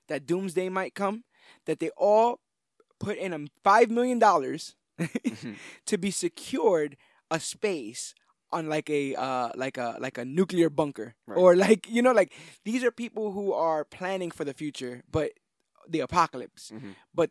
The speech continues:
Speaker 1: um, you have to be the richest of the rich to be in this group because, you know, you kinda have to have a deposit to make sure that you have a safe, a space spared for when the end of the world comes. Um, in this, though, it looks like s-, a regular genetics corporation.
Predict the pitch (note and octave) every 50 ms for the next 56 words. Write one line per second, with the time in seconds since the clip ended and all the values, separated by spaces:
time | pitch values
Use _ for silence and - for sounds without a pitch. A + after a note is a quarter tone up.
0 | _ - - C#3 C#3 C3+ C3+ C3 C3 C#3 D#3 E3+ E3+ E3 - D#3+ E3 C#3+ C3 C3+
1 | D#3+ - F3 D#3+ D3+ C#3+ C#3 C#3 D#3 D#3+ - - - D#3+ D#3 D#3 D#3 D3+ D3 C#3+
2 | C3+ B2 A2+ - A#3+ B3+ A3+ _ - D#3+ - - C#3+ C3+ C3 C3 B2 - - -
3 | - - G2+ - - - - _ _ _ - - C3 B2 - C#3+ C3+ A2+ B2+ B2+
4 | G2 - - B2 C3 A#2 G#2 G2+ - - - D3+ D3 D#3 C3 A2+ A#2 G#2+ - _
5 | _ _ _ _ _ _ _ _ - - C#3 B2+ B2 B2 C3+ C3 - - C#3+ C3
6 | B2 B2 B2 B2+ B2+ B2+ A#2+ A#2 A#2 - - C#3 C#3 B2+ - - - _ - -
7 | C3+ B2+ - - - E3+ D#3 B2+ - - - - - - E3 D3+ B2+ A2+ A2+ -
8 | - C3+ C3+ C3+ C3 B2 A#2+ A#2 G#2+ - - - B2+ B2 A2+ A2 G2+ A2 A2+ A2
9 | F#2+ D2 - - - D#2 C2+ C2+ - - _ _ - - - - - - - _
10 | _ - D3 D3 D3+ D3 D3 - F3 F#3 F#3 - F#4+ F#4+ - - G#3+ F#3+ F3+ F3
11 | F#3 G#3 - - F#3 F3+ F3 - - D#3 D3+ D3 - C#3 D3 D#3 D#3 D#3+ D3+ C#3+
12 | C#3 C3 C#3+ C#3+ C3+ C#3 C#3 C#3 - - - - - D#3 D3 - D3 D#3 D#3+ D#3
13 | F3+ F3+ F3